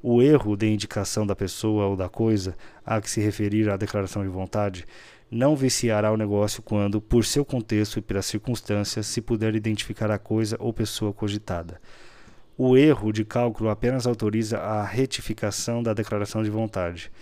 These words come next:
O erro não prejudica a validade do negócio jurídico quando a pessoa a quem a manifestação de vontade se dirige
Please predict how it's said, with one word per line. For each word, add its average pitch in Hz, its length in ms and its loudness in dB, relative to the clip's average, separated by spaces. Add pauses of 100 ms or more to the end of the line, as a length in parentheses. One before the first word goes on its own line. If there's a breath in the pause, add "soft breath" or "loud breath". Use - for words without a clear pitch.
(320 loud breath)
O 123 160 4
erro 135 200 6
não 131 180 4
prejudica 117 560 0
a 104 40 -2
validade 101 440 -2
do 98 80 -6
negócio 98 380 0
jurídico 104 480 -4
quando 113 220 -2
a 110 40 0
pessoa 107 540 -2
a 101 160 -4
quem 143 280 0
a 131 60 0
manifestação 107 640 -2
de 101 80 -6
vontade 98 380 -4
se - 120 -6
dirige 113 500 -2